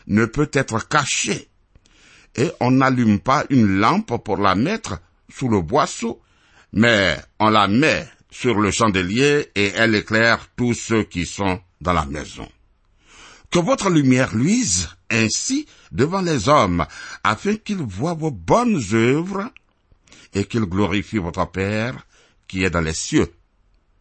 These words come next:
Ah, nous devons apporter la lumière de Dieu partout où nous sommes en diffusant la parole de Dieu. Il faut publier la parole de Dieu. Et cela ne signifie pas que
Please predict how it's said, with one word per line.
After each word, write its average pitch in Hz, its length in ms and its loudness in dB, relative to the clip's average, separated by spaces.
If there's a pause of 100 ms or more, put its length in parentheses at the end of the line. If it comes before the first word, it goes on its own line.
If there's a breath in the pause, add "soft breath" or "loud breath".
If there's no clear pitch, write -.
(1120)
Ah, 69 120 -20 (500)
nous 87 120 -2
devons 87 320 0
apporter 85 560 -6 (300)
la 73 160 -8
lumière 80 420 -2
de 73 80 -8
Dieu 82 400 -8 (300)
partout 104 520 -4 (600)
où 107 100 0
nous 87 160 0
sommes 156 380 -2 (300 soft breath)
en 90 120 0
diffusant 107 600 -2
la 101 140 -2
parole 98 480 -2
de 69 100 -10
Dieu. - 300 -16 (760 soft breath)
Il 73 100 -8
faut 123 180 -6
publier 127 540 -4
la 95 140 -2
parole 71 320 -8
de 60 100 -14
Dieu. 58 300 -18 (840 loud breath)
Et 82 100 -2
cela 170 260 2
ne 196 140 2
signifie 113 400 -2
pas 196 160 -2
que 113 400 2